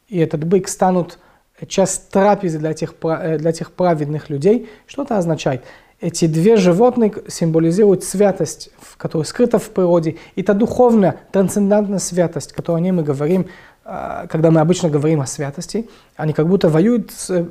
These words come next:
против друг друга. И, э, в итоге ни один побежать, ни другой, а именно они должны объединиться вместе в одной трапезе. И тогда все праведные люди, те, которые м-, могут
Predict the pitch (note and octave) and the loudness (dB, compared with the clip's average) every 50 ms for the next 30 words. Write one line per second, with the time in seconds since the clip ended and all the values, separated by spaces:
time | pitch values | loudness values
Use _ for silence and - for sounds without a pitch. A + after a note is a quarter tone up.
0 | F#3+ F#3 - F#3 F#3 F3+ F3+ - E3 D#3+ D#3+ F3+ E3+ E3 E3 D#3+ E3 E3 D#3 D3+ | -10 -8 -2 0 0 0 0 -2 -6 -4 -2 -4 -2 -2 -2 -2 0 0 0 -2
1 | C#3 - - - - - _ _ _ _ _ _ _ _ _ _ _ _ _ _ | -4 -4 -8 -18 -20 -20 _ _ _ _ _ _ _ _ _ _ _ _ _ _
2 | _ _ _ _ _ _ _ _ - F#3+ E3+ E3 E3 D#3+ - _ _ _ _ _ | _ _ _ _ _ _ _ _ -6 -2 0 0 0 0 -4 _ _ _ _ _
3 | _ _ - E3+ E3 D#3 D#3+ D3+ - - _ - - F#3+ D#3+ D#3 D3+ D#3 - G#3+ | _ _ -6 -4 -2 -2 -2 -4 -6 -12 _ -14 -8 -4 -2 -2 0 0 0 0
4 | A3 F#3+ F3 C#3+ A#2 - - _ _ _ _ _ _ _ _ _ _ _ _ _ | 2 2 2 0 -2 -6 -14 _ _ _ _ _ _ _ _ _ _ _ _ _
5 | _ _ _ _ _ - F3 E3+ E3 D#3+ E3 G3+ F#3+ F#3+ G3 F3 E3+ D#3+ F3 E3+ | _ _ _ _ _ -6 0 2 2 4 4 4 4 4 2 2 2 4 4 2
6 | D#3+ E3+ D#3+ D3+ D3 D3 D3+ D#3 C#3+ B2+ - - - - - _ - F#3+ D#3+ D#3 | 2 0 0 0 0 0 2 0 0 0 -4 -10 -20 -20 -20 _ -12 -6 -4 -2
7 | E3+ F3+ F3 F3 E3 E3 D#3 D#3 D3+ E3+ F3+ E3+ D#3+ D#3+ D#3 D3+ F3+ G3+ F#3 - | 0 2 2 2 2 2 2 2 0 2 2 0 0 0 -2 0 0 -2 0 0
8 | F#3+ D#3+ E3+ F3+ E3+ E3+ - E3 C#3+ D#3 D3 D3+ E3 E3+ E3 E3 F3 E3+ E3 D#3+ | 0 0 0 0 -2 -2 -2 -4 -2 -2 -2 0 0 0 0 2 2 2 2 2
9 | - D#3+ C#3+ C#3 C3 - - - - _ - D#3 - D3 C#3 D3 F3+ F#3 D#3+ - | 0 -2 -2 -2 -4 -8 -10 -20 -20 _ -12 -6 -4 -4 -2 0 0 0 0 0
10 | - E3 D#3+ - G3 G3+ G#3 G3 F#3 F3 E3+ E3+ E3+ E3+ D#3+ D3+ C3+ - - C#3 | -4 -4 -2 0 0 0 2 2 0 -2 -2 -2 0 -2 -2 -2 -2 -2 -4 -2
11 | - E3+ - E3+ D#3+ D3+ D3 D3+ D#3 D#3+ E3 E3+ F3+ F#3 F3+ F3 E3 E3+ - | -2 -2 -2 -2 -2 0 0 0 0 0 0 0 0 0 2 0 -2 -4 -6